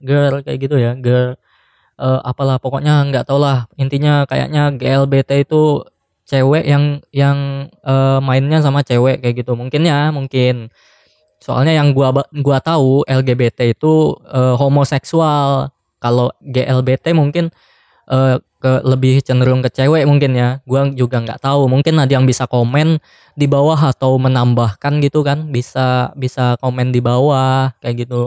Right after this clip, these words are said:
Atau kontak aja langsung ke Gmail gua kayak gitu kan. Bisa, eh, biar gua tahu juga apa itu G L B T. Nah, kita lanjut aja nih. Istilah ini digunakan semenjak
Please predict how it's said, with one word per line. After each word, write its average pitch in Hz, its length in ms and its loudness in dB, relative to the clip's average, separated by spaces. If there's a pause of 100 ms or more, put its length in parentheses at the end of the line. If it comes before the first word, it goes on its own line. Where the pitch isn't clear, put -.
Atau 131 240 -2 (500)
kontak 135 460 -4
aja 156 400 0
langsung 156 400 0
ke 143 240 0
Gmail 135 400 0
gua 143 640 0
kayak 131 240 -4
gitu 135 80 -4
kan. 127 240 -6
Bisa, 117 640 -4 (800)
eh, 127 180 0
biar 120 300 0
gua 120 240 -2
tahu 123 240 0
juga 135 320 0
apa 143 400 -2
itu 131 320 0
G 127 160 -2
L 127 160 0
B 131 160 0
T. - 140 -8 (1400)
Nah, 117 240 -2
kita 113 160 -8
lanjut 175 320 0
aja 135 160 -2
nih. 117 240 -6 (1120)
Istilah 196 400 0
ini 151 160 0
digunakan 139 480 -2
semenjak 127 560 -4